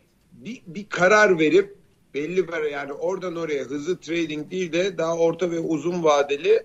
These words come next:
ama limit, yani belli bir hedefiniz olması lazım. Ben her zaman onu, onu şey yapıyorum. Belli bir hedefiniz, belli bir aşağıda stop loss'unuz. Böyle bir para kazanırsınız. Dediğim gibi oradan oraya, oradan oraya, oradan oraya giderseniz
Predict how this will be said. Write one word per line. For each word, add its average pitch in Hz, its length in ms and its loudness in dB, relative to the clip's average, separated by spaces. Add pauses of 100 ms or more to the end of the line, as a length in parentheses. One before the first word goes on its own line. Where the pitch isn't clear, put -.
(120)
ama 196 260 2 (400)
limit, 156 440 2
yani 143 180 4 (480)
belli 208 320 4
bir 233 120 6
hedefiniz 196 560 4
olması 117 460 0
lazım. 95 320 -4
Ben 180 140 6
her 196 200 4
zaman 165 360 4
onu, 147 180 0 (200)
onu 143 220 2 (120)
şey 104 160 -2
yapıyorum. 92 300 -4
Belli 180 260 6
bir 175 100 8
hedefiniz, 135 600 -2
belli 143 240 2
bir 147 140 6
aşağıda 131 340 4
stop - 380 -2
loss'unuz. 120 380 -2 (720)
Böyle 196 340 6
bir 156 100 -2
para 120 340 -4
kazanırsınız. 104 640 -8 (180)
Dediğim 151 460 -2
gibi 143 200 2 (380)
oradan 180 280 6
oraya, 151 180 6
oradan 160 280 -2
oraya, 151 180 2
oradan 160 320 0
oraya 156 140 0
giderseniz 185 720 0